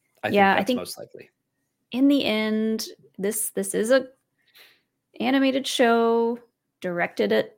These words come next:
Speaker 2: a younger audience. I think it would be pretty tragic if Sid turned them in and then was like, "All right, see ya, bye."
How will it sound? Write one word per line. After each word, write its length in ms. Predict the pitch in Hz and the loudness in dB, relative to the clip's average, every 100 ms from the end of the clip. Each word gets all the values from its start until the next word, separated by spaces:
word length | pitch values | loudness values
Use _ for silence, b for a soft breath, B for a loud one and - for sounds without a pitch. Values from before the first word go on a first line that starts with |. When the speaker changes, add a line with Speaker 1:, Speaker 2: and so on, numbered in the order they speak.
| - | -6
Speaker 2:
a 80 | 226 | -4
younger 380 | 220 220 226 208 | -2 -4 -2 0
audience. 560 | 190 196 196 202 196 | 0 0 -2 -2 -4
I 80 | 190 | -6
think 580 | 185 180 180 - - - _ _ _ _ _ _ _ _ _ _ _ _ _ _ | -4 -4 -6 -10 -20 -20 _ _ _ _ _ _ _ _ _ _ _ _ _ _
it 120 | 196 - | -6 -4
would 140 | 185 | -4
be 120 | 190 | -4
pretty 240 | 185 185 170 | -4 -4 -4
tragic 540 | - 175 175 175 170 | -2 0 0 -2 -2
if 240 | 190 - - _ - | -4 -6 -14 _ -12
Sid 480 | - - 185 175 - | -2 2 2 0 -6
turned 320 | - 185 185 | -4 -2 2
them 200 | 190 175 | 2 4
in 200 | 175 170 | 4 4
and 140 | 170 | 2
then 120 | 175 170 | 0 -2
was 140 | 175 | 2
like, 180 | 175 170 | 4 4
"All 80 | 214 | 2
right, 200 | 262 254 | 0 0
see 140 | 285 | 0
ya, 60 | 277 | 2
bye." 440 | 254 269 254 247 | 4 4 2 -2